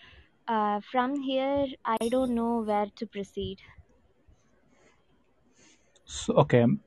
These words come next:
Speaker 2: What is your, like, kind of, like, uh, among all of these things, like, what do you think, uh, you are good at?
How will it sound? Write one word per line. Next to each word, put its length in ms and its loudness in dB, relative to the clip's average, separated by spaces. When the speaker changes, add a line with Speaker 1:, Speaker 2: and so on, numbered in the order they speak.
Speaker 2:
What 360 8
is 120 8
your, 180 10
like, 220 0
kind 220 8
of, 80 10
like, 240 8
uh, 280 6
among 340 12
all 320 12
of 160 10
these 280 6
things, 340 2
like, 100 0
what 160 8
do 60 12
you 60 8
think, 280 2
uh, 100 6
you 200 8
are 200 8
good 200 4
at? 120 0